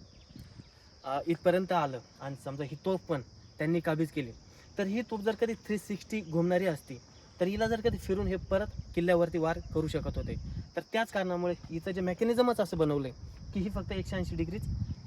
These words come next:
अ, घुमू शकते. हिची जर कधी रेंज पण बघितली, ती जवळपास सात ते आठ किलोमीटर एवढं हिचं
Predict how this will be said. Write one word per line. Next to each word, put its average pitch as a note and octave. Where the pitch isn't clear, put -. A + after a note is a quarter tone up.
अ, C#3+
घुमू D#3
शकते. C3+
हिची C3
जर E3
कधी F3
रेंज F3
पण F#3
बघितली, C#3+
ती E3+
जवळपास G3+
सात F3
ते G3
आठ E3+
किलोमीटर D3
एवढं F3
हिचं F3